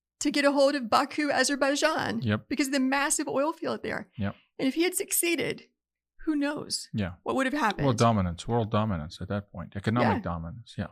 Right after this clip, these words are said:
Speaker 1: And not, not having it, the Nazi scientists actually invented something called Fischer tropes, which is basically converting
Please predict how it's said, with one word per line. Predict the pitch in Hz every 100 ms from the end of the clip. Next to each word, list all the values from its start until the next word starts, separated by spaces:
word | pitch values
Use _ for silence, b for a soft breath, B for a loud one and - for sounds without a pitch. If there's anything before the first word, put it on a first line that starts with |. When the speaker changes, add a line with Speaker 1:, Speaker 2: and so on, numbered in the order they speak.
| _ -
Speaker 1:
And | 240
not, | 269 311 -
not | 285 277
having | 254 311 381 302 220
it, | 208 - - _ _
the | 233 269 240 226
Nazi | 262 359 285
scientists | 269 247 247 254 -
actually | 208 233 - 240 240 226
invented | 233 226 240 240
something | 254 247 247
called | 247 202
Fischer | 277 269 226
tropes, | - 254 - - - b b b _
which | 294 269
is | 247
basically | 294 302 294 262
converting | 285 269 262 254 226 214 226